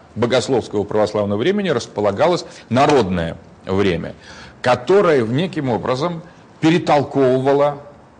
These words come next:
можно сказать, на заниженном культурном и социальном слое вот эти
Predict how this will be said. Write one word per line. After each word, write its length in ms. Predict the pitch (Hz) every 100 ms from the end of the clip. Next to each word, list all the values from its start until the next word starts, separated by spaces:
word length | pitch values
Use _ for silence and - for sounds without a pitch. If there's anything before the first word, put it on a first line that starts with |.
| - -
можно 320 | 123 151 143
сказать, 480 | 131 - 123 131 117
на 220 | 127 - -
заниженном 760 | 113 123 156 170 147 131 113 107
культурном 640 | 123 110 147 107 98 87 -
и 60 | 101
социальном 640 | - 117 - 117 98 95
слое 400 | - 139 180 185 180 - -
вот 140 | 110
эти 320 | 151 156 151